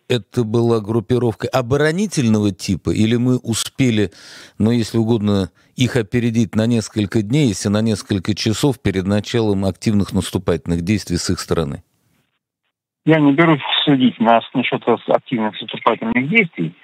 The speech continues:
Speaker 2: вот. Но то, что это была там однозначно наступательная ге-, группировка, это без вопросов. Там имелось около трёхсот или даже четырёхсот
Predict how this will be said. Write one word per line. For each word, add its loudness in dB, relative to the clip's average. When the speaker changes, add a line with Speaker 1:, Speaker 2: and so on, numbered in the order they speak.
Speaker 2:
вот. 4
Но 4
то, 0
что 0
это 2
была 4
там 2
однозначно 0
наступательная -4
ге-, -2
группировка, 0
это -2
без -2
вопросов. -4
Там 2
имелось 0
около 2
трёхсот -2
или -4
даже 0
четырёхсот -2